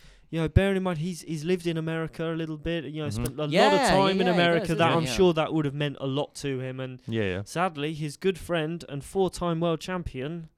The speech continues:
Speaker 1: Sebastian Vettel, rather cocked it up for him.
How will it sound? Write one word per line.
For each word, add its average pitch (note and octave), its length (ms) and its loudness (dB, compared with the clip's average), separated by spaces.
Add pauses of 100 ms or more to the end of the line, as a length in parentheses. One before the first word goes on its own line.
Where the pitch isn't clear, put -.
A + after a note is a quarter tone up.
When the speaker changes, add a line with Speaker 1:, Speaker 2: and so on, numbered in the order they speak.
(460)
Speaker 1:
Sebastian D3+ 500 -4
Vettel, D#3+ 600 -4 (420)
rather D#3+ 420 -4 (120)
cocked - 260 -14
it D3 80 -10
up - 200 -12
for G2+ 220 -18
him. G2+ 140 -20